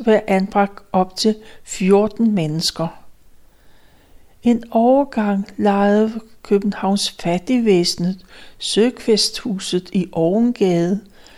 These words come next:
for at råde bod på den værste bolignød.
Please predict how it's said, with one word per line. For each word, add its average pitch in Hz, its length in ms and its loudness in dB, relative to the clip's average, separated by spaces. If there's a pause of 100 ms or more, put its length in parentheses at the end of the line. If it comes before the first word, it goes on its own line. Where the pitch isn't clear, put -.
(200)
for 247 240 2
at 247 160 -2
råde 240 220 4
bod 226 300 2
på 226 240 -2
den 220 340 0
værste 160 420 -2
bolignød. 175 760 -2